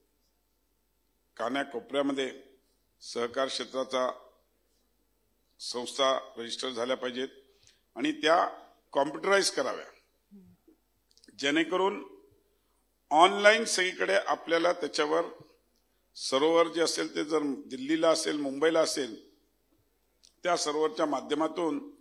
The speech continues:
त्या संस्थेमध्ये मग ती पॅक्स असो, कोऑपरेटिव्ह सोसायटी असो, बँक असो,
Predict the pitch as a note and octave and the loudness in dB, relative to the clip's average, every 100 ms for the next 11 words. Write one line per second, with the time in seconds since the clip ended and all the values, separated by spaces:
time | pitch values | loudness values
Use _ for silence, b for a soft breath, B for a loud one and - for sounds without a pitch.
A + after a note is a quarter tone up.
0 | _ _ _ _ _ _ _ - C#3+ E3+ | _ _ _ _ _ _ _ 0 4 4
1 | D#3+ D#3+ - D#3+ D3 C3+ C#3 C#3+ D#3 D#3 | 4 2 2 0 0 -2 -2 -2 -4 -2
2 | C3+ D3+ - D3+ - D#3 D#3 - - - | -2 0 0 0 0 -2 -2 -6 -16 -20
3 | _ _ _ _ - B2+ C3+ C#3+ D#3+ - | _ _ _ _ -2 -2 0 0 0 -4
4 | B2+ D3 D3 D#3+ D#3 - D#3+ D#3 - - | -2 0 0 0 0 0 0 0 -2 -10
5 | - _ _ _ _ _ _ _ G2 C3 | -20 _ _ _ _ _ _ _ 4 6
6 | D#3+ D#3+ D3+ - D#3+ D#3 D3 | 6 4 -2 0 0 0 -2